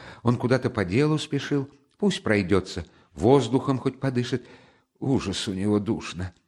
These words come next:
А где тут воздухом-то дышать? Здесь и на улицах, как в комнатах без форточек.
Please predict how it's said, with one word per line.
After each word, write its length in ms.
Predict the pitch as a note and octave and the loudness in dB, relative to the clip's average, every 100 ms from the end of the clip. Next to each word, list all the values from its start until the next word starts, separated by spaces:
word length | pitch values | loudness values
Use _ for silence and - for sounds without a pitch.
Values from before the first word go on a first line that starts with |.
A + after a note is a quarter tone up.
| _ _ _ | _ _ _
А 100 | - | -10
где 160 | G2+ E3 | -2 -2
тут 180 | F3+ C#3+ | 0 0
воздухом-то 640 | C#3+ F3 - G#2+ A2+ A2 | 0 0 -2 -8 -8 -6
дышать? 480 | A#2 A#2+ - A#2+ - _ _ _ - | -4 -4 -4 -8 -10 _ _ _ -8
Здесь 260 | F#2 C#3 | 0 2
и 60 | D#3 | 4
на 180 | D3 C#3+ | 4 6
улицах, 520 | D3+ F3 E3+ D3 B2 | 6 6 4 -2 -4
как 180 | B2+ - | -8 -10
в 100 | - | -2
комнатах 520 | - A#2+ A#2+ A2+ G#2+ | 2 2 2 0 -2
без 180 | G#2+ A#2+ | -2 -4
форточек. 580 | - B2+ - - - | -2 -2 -4 -14 -16